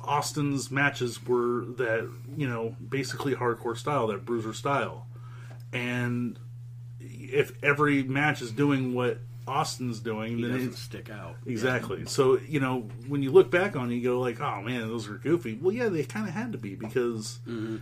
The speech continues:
Speaker 1: you had to leave it for Austin to be believable.
Speaker 2: Right.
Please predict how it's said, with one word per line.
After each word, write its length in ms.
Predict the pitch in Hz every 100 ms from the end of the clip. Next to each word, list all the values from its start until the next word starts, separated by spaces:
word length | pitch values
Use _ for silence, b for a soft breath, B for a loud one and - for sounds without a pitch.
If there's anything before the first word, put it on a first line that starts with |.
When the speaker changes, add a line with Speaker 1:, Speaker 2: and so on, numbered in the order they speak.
| -
Speaker 1:
you 140 | 113
had 240 | 110 147 147
to 80 | 143
leave 180 | 151
it 60 | 147
for 180 | - 160
Austin 360 | 175 120 127
to 60 | 131
be 120 | 135
believable. 680 | 131 127 151 135 110 92 - - - - - - -
Speaker 2:
Right. 240 | 117 110